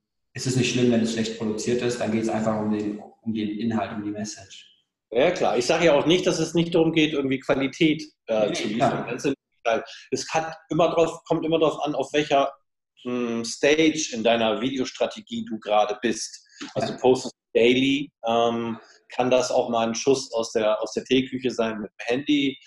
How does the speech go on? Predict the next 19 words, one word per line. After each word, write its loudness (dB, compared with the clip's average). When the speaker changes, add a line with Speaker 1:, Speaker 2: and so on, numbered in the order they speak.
Speaker 1:
Ja. 4
Speaker 2:
Äh, -2
hast -16
du -8
eher 4
einen -2
seriellen 0
Charakter, -2
also -6
bist -14
du -4
monatlich 0
oder 0
wöchentlich, -2
dann -12
sollte 0
das -4
schon -6
so 0